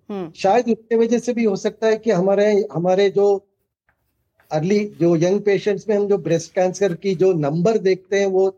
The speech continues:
Speaker 2: थोड़ा ज्यादा लगता है।
Speaker 1: हम्म, हम्म।
Speaker 2: और अगर ये इस पे आए, इस चीज पे आए कि mammography आप त-, चालीस से पहले कर सकते हैं,
Speaker 1: हम्म।
Speaker 2: नहीं कर नहीं सकते हैं, क्योंकि mammography एक टेस्ट होती है जिसमें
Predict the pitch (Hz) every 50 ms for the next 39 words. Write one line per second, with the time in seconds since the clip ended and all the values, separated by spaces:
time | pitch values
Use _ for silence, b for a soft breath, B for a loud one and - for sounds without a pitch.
0 | _ _ _ _ _ _ _ - 175 170 170 160 143 151 143 139 175 175 156 139
1 | - _ _ - 131 117 113 - _ _ 214 220 220 220 214 240 285 - _ _
2 | _ _ - 190 - _ _ _ - 214 208 196 202 208 214 233 233 240 226 -
3 | - - 233 226 220 220 220 208 202 165 - _ - 208 196 - - 220 208 208
4 | 214 208 214 233 226 190 156 160 170 185 185 190 214 208 208 208 214 214 202 202
5 | 208 - _ 196 185 - _ _ 165 170 165 165 190 175 - 202 196 - 151 147
6 | 160 170 196 208 214 226 214 190 - 226 220 226 _ - 233 233 247 254 247 _
7 | _ - 208 202 190 175 - - - - 160 180 202 226 220 - - _ - -
8 | _ - 170 170 170 190 214 208 - 220 220 - - 247 240 233 226 233 220 214
9 | 208 226 240 240 233 202 170 170 185 196 190 226 240 226 233 262 262 220 208 208
10 | - - 202 190 - - - 220 208 202 208 247 269 254 202 226 214 - - 240
11 | 240 240 247 247